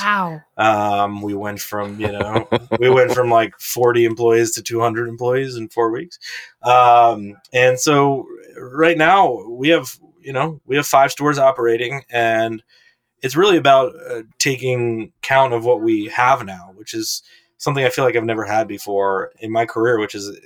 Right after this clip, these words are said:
Speaker 2: you know, we have a platform where customers come every day just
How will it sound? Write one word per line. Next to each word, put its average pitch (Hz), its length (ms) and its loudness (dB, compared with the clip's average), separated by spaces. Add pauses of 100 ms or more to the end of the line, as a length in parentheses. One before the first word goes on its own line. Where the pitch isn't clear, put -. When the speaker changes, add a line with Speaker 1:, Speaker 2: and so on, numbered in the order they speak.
(120)
Speaker 2:
you 127 80 -10
know, 110 100 -4
we 120 120 2
have 139 100 2
a 117 60 -2
platform 123 420 2
where 101 240 -6
customers 127 400 -2
come 120 240 -2
every 101 220 -8
day 101 340 -8 (160)
just - 220 -8